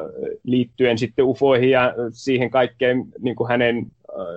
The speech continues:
siepattuun sisareensa ja niin, niin, äh, se haluaa uskoa siksi, kun se, koska se vaihtoehto olisi, olisi niinku vielä pahempi, että sisko katosi ja perhe hajosi ja koko elämä meni pilalle, niin se olisi niinku, jos sille ei olisi jotain elämää suurempaa syytä, niin se olisi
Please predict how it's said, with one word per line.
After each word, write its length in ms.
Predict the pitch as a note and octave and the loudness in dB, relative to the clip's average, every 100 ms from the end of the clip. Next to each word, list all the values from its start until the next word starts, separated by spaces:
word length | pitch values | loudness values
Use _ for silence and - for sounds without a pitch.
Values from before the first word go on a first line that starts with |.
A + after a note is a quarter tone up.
| - | -10
siepattuun 640 | - C3 A#2+ B2 - B2 | -2 0 0 0 -2 -2
sisareensa 540 | A#2 C#3+ C#3 A#2+ A2 B2 | 0 0 2 2 0 0
ja 120 | A#2+ | 0
niin, 320 | B2 C3 A#2 | 2 0 2
niin, 220 | A#2 G2 - | 0 -2 -8
äh, 720 | - _ D#2 E2 D#2 D#2+ G#2 | -20 _ -14 -12 -10 -10 -12
se 160 | - B2 | -8 -2
haluaa 320 | C#3+ D3 C#3+ | 2 4 4
uskoa 280 | D3 - D3+ | 2 0 -4
siksi, 300 | - D#3+ - | 0 -2 -2
kun 80 | C#3 | -2
se, 120 | D3 - _ _ | -2 -4 _ _
koska 240 | C3+ - | -8 -4
se 160 | - D#3 | -2 0
vaihtoehto 680 | E3 E3 C#3 B2+ A#2+ A2+ B2 | 4 4 2 0 0 0 0
olisi, 260 | B2+ - - - | 0 -2 -10 -4
olisi 260 | B2 - | -2 0
niinku 200 | B2+ C#3 | -4 0
vielä 200 | D3 C#3+ | 2 2
pahempi, 520 | D3 E3 D#3+ G#2+ A2+ | 2 2 2 2 0
että 340 | G#2 - A#2+ G#2+ - - | -2 0 -2 -2 -4 -6
sisko 420 | - C#3+ - C3+ | 0 0 0 -2
katosi 500 | C#3 C3 C#3 A#2+ B2+ | 0 0 0 0 -2
ja 80 | A2+ - | -4 0
perhe 360 | C3+ B2 A#2+ G#2 - | 0 2 0 -2 -2
hajosi 560 | C3+ B2+ A#2 - - | 2 2 0 -4 -2
ja 180 | A#2 G#2+ - _ _ _ - | 0 0 -4 _ _ _ -14
koko 260 | A#2 C3 | -2 2
elämä 220 | B2 C3+ | 4 4
meni 240 | B2+ B2 A#2+ | 2 2 0
pilalle, 300 | C#3+ C3+ A#2+ | 0 2 2
niin 100 | A2+ | 0
se 100 | A2+ | 0
olisi 200 | B2 - | 0 0
niinku, 320 | B2+ A2+ A#2 - - | -2 0 -2 -4 -6
jos 260 | - D3 - | 0 0 2
sille 200 | C#3+ C3+ | 2 4
ei 280 | G#2 D3+ C3 | 4 4 4
olisi 400 | D#3+ D3+ B2+ C#3 | 4 4 2 -2
jotain 340 | C3+ C3 A#2 | 2 2 4
elämää 380 | C#3+ C3+ B2 A#2+ | 4 2 2 0
suurempaa 580 | A#2+ D3 B2+ A#2 A#2 A2+ | 0 0 0 0 0 -2
syytä, 460 | - C#3 B2 A2+ | 0 0 2 0
niin 160 | A2 G#2 | -2 -2
se 120 | A#2 | 0
olisi 280 | A2 - | -2 -4